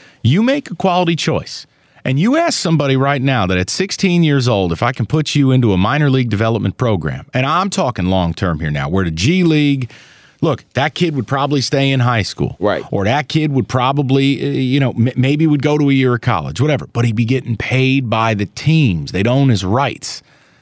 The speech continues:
Speaker 1: Why do I need to protect them? Let the teams take the onus on them.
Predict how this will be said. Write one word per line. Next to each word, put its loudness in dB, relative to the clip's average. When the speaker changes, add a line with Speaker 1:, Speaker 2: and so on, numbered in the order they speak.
Speaker 1:
Why 0
do 0
I 2
need 0
to -2
protect -4
them? -6
Let -2
the -2
teams 2
take -2
the 2
onus 0
on 0
them. -2